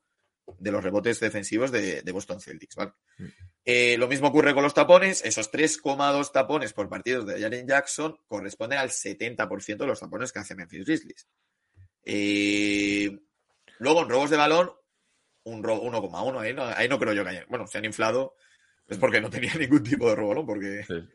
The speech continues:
Speaker 1: tampoco es que se
Speaker 2: Sí,
Speaker 1: hayan
Speaker 2: sí.
Speaker 1: exagerado mucho. Corresponden así el veinte, al veintiuno por ciento de los robos de, de Memphis y luego el, el player impact estimated,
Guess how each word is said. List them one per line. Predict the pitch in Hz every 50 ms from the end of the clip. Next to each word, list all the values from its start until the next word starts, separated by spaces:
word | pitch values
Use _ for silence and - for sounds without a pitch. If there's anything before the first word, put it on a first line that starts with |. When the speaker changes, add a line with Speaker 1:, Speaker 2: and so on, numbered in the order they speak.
| _ _
Speaker 1:
tampoco | - 113 107 101 110 117 123
es | -
que | - 120
se |
Speaker 2:
Sí, | 110 110
Speaker 1:
hayan | 107 104 101 98
Speaker 2:
sí. | 101
Speaker 1:
exagerado | 101 98 92 101 98 101 104
mucho. | 131 151 - - - _ _ _ - - - - - - - - - - _ _ _ _
Corresponden | - 135 131 135 131 - - 147 147 139
así | 139 139 - 165
el | 160 127 110 107
veinte, | 101 110 110 110 107 101 98 98
al | - 107
veintiuno | 104 101 98 107 107 107
por | 113 -
ciento | 127 113 113
de | 110
los | 110 110
robos | 113 117 117 113
de, | 120 120 120 120 120 120 120 120 117 -
de | 131 135
Memphis | 151 156 156 180 - -
y | -
luego | 107 107 113 135
el, | 131 117 107 95 87 82 -
el | 82 80 -
player | - 90 92 87 90
impact | 95 95 90 95 101
estimated, | 104 - - 110 123 131 143 160 175 -